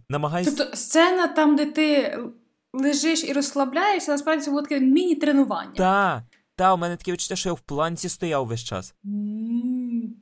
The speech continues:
Speaker 1: Але якісь шийно-ручні,
Speaker 2: Жах.
Speaker 1: знаєш, лише.
Speaker 2: <laughs> Ну, собі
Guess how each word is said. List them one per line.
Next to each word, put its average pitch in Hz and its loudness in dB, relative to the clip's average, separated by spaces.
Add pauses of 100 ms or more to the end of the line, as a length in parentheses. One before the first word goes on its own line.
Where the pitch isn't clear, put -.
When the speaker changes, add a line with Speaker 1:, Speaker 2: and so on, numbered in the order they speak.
(640)
Speaker 1:
Але 139 0
якісь 165 -2 (120)
шийно-ручні, 190 4
Speaker 2:
Жах. 110 -2
Speaker 1:
знаєш, 110 -2
лише. 131 -4 (380)
Speaker 2:
<laughs> 359 2 (1300)
Ну, 330 -4
собі - -10